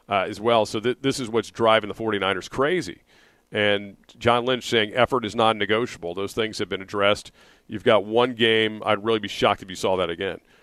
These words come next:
But, I mean, it's, it's glaring. It's not, it doesn't, you don't have to be, like, you know, breaking down X's and O's to be, uh, you know, to be a football aficionado to see hustle or lack thereof when you're watching the forty-niners defense in those games.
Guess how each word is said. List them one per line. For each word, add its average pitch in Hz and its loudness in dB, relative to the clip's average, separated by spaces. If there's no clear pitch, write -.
But, 110 2
I 120 4
mean, 123 2
it's, 175 0
it's 165 -2
glaring. 104 2
It's 107 -10
not, 127 2
it 120 -14
doesn't, 127 0
you 135 -4
don't 131 0
have 135 2
to 127 -8
be, 110 -2
like, 101 0
you 101 -10
know, 85 -6
breaking 110 0
down 98 4
X's 104 -4
and 95 -4
O's 104 -2
to 98 -12
be, 92 -8
uh, - -10
you 101 -8
know, 82 -10
to 101 -4
be 101 -2
a 92 -2
football 107 0
aficionado 107 0
to 98 -2
see 104 -4
hustle 127 -2
or 101 -2
lack 107 2
thereof 113 -2
when 104 -6
you're 101 -2
watching 98 -2
the 98 -10
forty-niners 107 -4
defense 107 -8
in - -8
those 90 -12
games. 67 -16